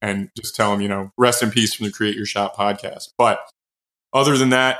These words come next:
I hope everyone had a wonderful holiday season. Conference play is getting into swing, so I'm sure people are in the office eighteen,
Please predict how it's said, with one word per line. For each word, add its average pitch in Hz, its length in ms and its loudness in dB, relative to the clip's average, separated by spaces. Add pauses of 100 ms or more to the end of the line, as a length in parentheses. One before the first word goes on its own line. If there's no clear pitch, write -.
I 117 120 4
hope 127 200 2
everyone 120 320 4
had 113 260 2
a 113 120 0
wonderful 117 380 0
holiday 113 280 4
season. 110 400 -2
Conference 110 380 0
play 113 240 2
is 107 200 -2
getting 117 260 2
into 117 160 0
swing, 110 480 -2
so 104 360 -2
I'm 104 100 -6
sure 110 200 -2
people 110 260 -6
are 104 60 2
in 107 80 0
the 104 80 -2
office 104 400 -2
eighteen, 104 640 -4